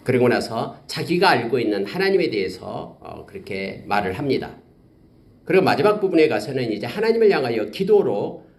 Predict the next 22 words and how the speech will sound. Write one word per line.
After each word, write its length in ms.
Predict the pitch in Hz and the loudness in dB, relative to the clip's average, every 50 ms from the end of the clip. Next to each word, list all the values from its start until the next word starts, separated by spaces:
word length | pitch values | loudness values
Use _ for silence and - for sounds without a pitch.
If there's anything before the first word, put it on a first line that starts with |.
| _ - | _ -16
마쳐지게 560 | - 87 95 98 - - 127 113 107 104 - | -10 -10 -8 -8 -8 -10 -8 -4 -4 -4 -4
됨을 240 | 90 90 87 85 87 | -4 -6 -6 -6 -8
알게 280 | 87 87 87 92 87 | -10 -8 -8 -8 -8
됩니다. 500 | 87 92 90 85 78 - 73 71 - - _ _ _ _ - _ _ _ - - | -8 -10 -8 -8 -8 -8 -10 -14 -20 -20 _ _ _ _ -20 _ _ _ -10 -4
이러한 260 | 120 - - 135 - | 2 4 6 6 6
내용들이 460 | - 104 107 110 107 - 101 98 92 | 4 2 2 2 0 0 -2 -4 -4
계속해서 540 | 92 98 104 104 107 - - 113 101 - - | -8 -8 -12 -10 -10 -6 -6 -6 -6 -6 -10
반복되어서 880 | - 101 101 101 107 110 - - 95 87 85 - - 110 131 170 - - - - | -10 -10 -8 -6 -6 -6 -6 -6 -8 -8 -8 -8 -6 -6 -6 -6 -6 -10 -18 -16
삼십일 560 | - - 175 175 170 - - 165 - 127 - | -6 -2 -2 0 0 -2 -2 -2 -4 -2 -2
장까지 480 | 143 139 131 - - 95 90 90 - | -2 -2 -2 -2 -4 -8 -10 -10 -10
이르게 340 | - - 104 101 - - 92 | -10 -10 -8 -8 -6 -6 -6
됨을 240 | - 82 78 85 80 | -8 -8 -10 -12 -12
알게 280 | 76 85 - - 76 - | -12 -12 -12 -12 -12 -12
됩니다. 440 | - - - - - - - - - - - - _ - _ _ _ - _ _ _ - _ _ _ _ - - - - - - - - - - - - - - - - - - - - - - - - - - - - - | -12 -14 -14 -14 -14 -14 -16 -18 -20 -20 -20 -20 _ -20 _ _ _ -20 _ _ _ -20 _ _ _ _ -20 -20 -20 -20 -20 -20 -20 -20 -20 -20 -18 -18 -18 -20 -20 -20 -20 -18 -18 -18 -20 -20 -20 -20 -18 -16 -16 -10 -4
어, 320 | 117 117 117 117 120 123 | 0 0 2 2 2 2
엘리바스도 680 | 117 135 135 170 220 220 196 175 175 - - 147 127 120 | 4 4 6 6 8 8 6 4 4 0 -4 -4 -4 -2
그랬고, 600 | 117 107 104 104 - 120 110 104 104 104 107 - - - - _ - - | -2 -4 -6 -6 -6 -8 -8 -6 -8 -8 -10 -14 -18 -20 -20 _ -12 -6
또 160 | 120 120 120 | -6 -6 -2
빌닷도 500 | - 160 160 165 185 196 190 - 165 - | 0 2 2 4 4 4 2 2 0 0
그랬고, 460 | 120 113 107 104 104 98 98 117 135 | 2 0 0 -2 -4 -6 -6 -6 -6
소발도 480 | - - 202 196 196 196 196 180 143 113 | -6 -2 -2 0 2 2 0 0 -2 -4
그랬고, 560 | 101 92 87 82 - - - - - - - | -4 -6 -6 -6 -8 -12 -14 -16 -16 -18 -20